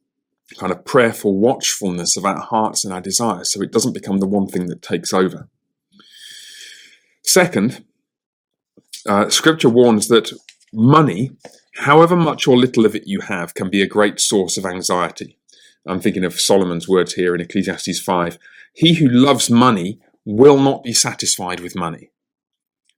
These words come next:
nor he who loves wealth with his income." And that's just exactly the kind of profoundly insightful words that we've come to expect from Solomon, isn't it? It, that, um, even, uh,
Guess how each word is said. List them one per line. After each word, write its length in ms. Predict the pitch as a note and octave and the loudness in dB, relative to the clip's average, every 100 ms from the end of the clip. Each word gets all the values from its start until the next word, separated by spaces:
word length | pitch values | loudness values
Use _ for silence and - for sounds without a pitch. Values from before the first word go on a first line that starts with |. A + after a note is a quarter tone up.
| - | -2
nor 280 | A2 C3 A#2+ | 4 4 2
he 240 | B2+ B2 | 0 0
who 160 | A2+ G#2+ | 2 2
loves 340 | A#2 A2+ G#2+ | 4 2 0
wealth 500 | G2 G2+ F2+ - - _ _ _ | 0 0 -2 -8 -18 _ _ _
with 240 | G2 G2 - | -2 -2 0
his 260 | F#2+ - - | -4 -4 -6
income." 380 | G2+ F2 - - _ _ _ _ _ _ - | -6 -6 -14 -20 _ _ _ _ _ _ 0
And 100 | C#3 | 2
that's 140 | E3 | 2
just 360 | - - - _ - - - | 0 -2 -4 _ -20 -20 -18
exactly 560 | - A2 B2 A#2+ - G#2+ | -10 -2 -2 -2 -2 -6
the 120 | G2+ | -4
kind 220 | - G2 | -4 -2
of 220 | F#2+ - - _ _ _ - | -2 -4 -20 _ _ _ -8
profoundly 720 | G#2+ - C#3 B2+ A#2+ A2+ A2 | -4 -2 0 2 2 2 2
insightful 580 | G2+ G2 G#2 G2+ - G2 | 2 0 0 -2 -2 0
words 380 | G2 F#2+ E2+ - | 2 2 0 -4
that 180 | F2 - | -8 -8
we've 240 | F2+ - | -10 -10
come 180 | - G2 | -8 -8
to 140 | F2 F#2+ | -4 -4
expect 520 | - - G#2+ E2+ - | -2 -2 -4 -4 -12
from 220 | - E2+ | -12 -8
Solomon, 480 | - E2 D#2 - - _ _ - | -4 -4 -6 -14 -20 _ _ -10
isn't 180 | G2 F2+ | -4 -4
it? 140 | D#3+ | -2
It, 140 | G#3 - | -2 2
that, 260 | G2+ - - - - - _ - | 0 -2 -20 -20 -20 -20 _ -4
um, 380 | G#2 G2 F#2 - _ _ _ _ _ - | 0 0 -2 -10 _ _ _ _ _ 0
even, 680 | D3+ F#3 F#3 E3+ D3+ C3+ - _ _ _ - | 4 4 4 4 2 -2 -10 _ _ _ -4
uh, 280 | A2 G#2 | -2 -2